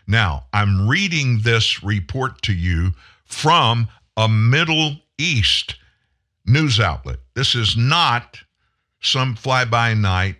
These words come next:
Israel, if there is a fly-by-night news media over there, I'm not sure there is, but it's not somebody with a cause. This is a real media outlet. It came as European intelligence agency told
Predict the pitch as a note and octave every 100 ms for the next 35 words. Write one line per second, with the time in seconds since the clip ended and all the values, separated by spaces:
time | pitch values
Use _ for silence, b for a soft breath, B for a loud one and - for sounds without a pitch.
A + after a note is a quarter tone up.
0 | _ A2+ G#2+ G2 G2 G2+ G2+ F#2+ G2+ G2+
1 | F#2 G#2 F#2+ G2 F#2 D#2+ F2 F2+ D2+ D#2+
2 | D#2 D2+ D2+ C#2+ - E2 D#2+ C2 D#2+ D#2
3 | C#2 C2 D2+ D2+ C2+ C#2+ D2 C#2+ - -
4 | C#2+ B1+ D2 F#2+ C#2+ B B B G#2 G2+
5 | - C3 C3+ - B2+ A#2 G#2+ G2+ F2 E2+
6 | - A#2 G#2 D#2+ - G2+ - E2+ F2+ F2
7 | G2+ A2 F#2 F2+ B B - G2+ F#2 F2+
8 | E2 - F#2 F2+ - C2+ F2 - C#3 C#3
9 | B2 G2 - B B B B G2 B2 A2
10 | C3+ A#2 A2 G2+ E2 A#2 A#2 G2 F#2 E2+
11 | G2 F2+ F2+ E2+ G2+ F2 - G#2+ G#2 G2+